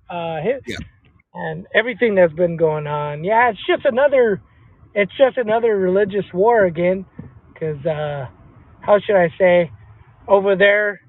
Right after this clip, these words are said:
Speaker 1: in the East, uh, they're, they're just, it's just a bunch of religious power that owns a lot of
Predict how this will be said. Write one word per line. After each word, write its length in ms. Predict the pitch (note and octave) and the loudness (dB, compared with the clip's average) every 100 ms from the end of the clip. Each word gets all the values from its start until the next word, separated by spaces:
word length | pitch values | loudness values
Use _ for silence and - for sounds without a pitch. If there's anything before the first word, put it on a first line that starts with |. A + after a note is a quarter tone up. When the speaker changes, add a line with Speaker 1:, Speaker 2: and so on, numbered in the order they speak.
| - | -6
Speaker 1:
in 140 | F3+ | 0
the 100 | F3+ | 2
East, 480 | - G#3+ G#3 F#3 - - - _ - - _ _ _ _ _ _ _ _ _ _ - | 0 -2 -2 -4 -8 -20 -20 _ -20 -20 _ _ _ _ _ _ _ _ _ _ -10
uh, 280 | E3+ E3 D#3+ | -4 -2 0
they're, 260 | G#3+ B3 F#3+ _ _ _ | 0 -2 -6 _ _ _
they're 160 | G#3+ A3 | 0 2
just, 240 | A3+ F#3+ _ _ _ _ _ - _ - | 2 0 _ _ _ _ _ -20 _ -6
it's 160 | G3 | -2
just 200 | - A#3+ | 2 2
a 40 | G#3 | 4
bunch 240 | A3 G#3+ | 2 4
of 100 | A3 | 2
religious 420 | G3 G#3+ A3 G3 F#3+ | 2 2 2 0 0
power 520 | G3+ G#3 G#3+ G#3 G3 _ _ _ - | 4 6 6 4 -2 _ _ _ -6
that 200 | F3 E3 - | -2 0 2
owns 360 | A#3 A#3+ A3 | 4 4 2
a 60 | F#3 | 2
lot 280 | F#3 G#3 G#3+ | 4 6 4
of 140 | F3+ | 2